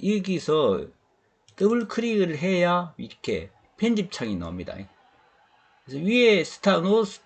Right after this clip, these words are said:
어, 스타일이 있죠. 이걸 누르면은 요런 스타일에 관한 화면이 나오고, 밑에 있는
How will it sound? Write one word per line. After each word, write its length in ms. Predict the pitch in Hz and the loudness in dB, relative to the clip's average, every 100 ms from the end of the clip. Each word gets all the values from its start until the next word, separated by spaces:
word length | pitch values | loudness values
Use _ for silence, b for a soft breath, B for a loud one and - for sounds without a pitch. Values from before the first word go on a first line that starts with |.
| - | -10
어, 120 | 113 | -10
스타일이 360 | - 196 196 175 | -2 4 4 4
있죠. 260 | 127 85 80 | 0 -4 -4
이걸 580 | 123 190 180 147 123 - b b b _ | 0 2 2 2 -2 -8 b b b _
누르면은 460 | 123 160 170 143 123 | -2 0 0 0 2
요런 380 | 147 151 110 98 | 2 0 -2 -6
스타일에 920 | - - 175 190 190 170 151 135 - - - | -8 0 4 4 4 4 2 0 -6 -18 -10
관한 680 | - 117 120 101 - - 104 _ _ _ _ _ | -4 -2 -2 -2 -6 -10 -20 _ _ _ _ _
화면이 320 | - 104 127 | -10 -6 -4
나오고, 380 | 104 78 78 - | -4 -6 -8 -10
밑에 400 | 117 185 190 190 | -8 -8 -4 -2
있는 400 | 131 113 110 98 | -2 -4 -6 -8